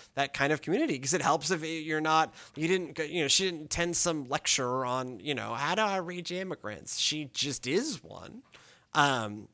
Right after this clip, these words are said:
and so, like, and, and has a, also has just an incredibly gifted pastor.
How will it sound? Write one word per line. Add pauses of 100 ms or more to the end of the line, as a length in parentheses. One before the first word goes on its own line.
(100)
and
so, (160)
like, (380)
and,
and
has
a, (160)
also
has
just
an
incredibly
gifted
pastor.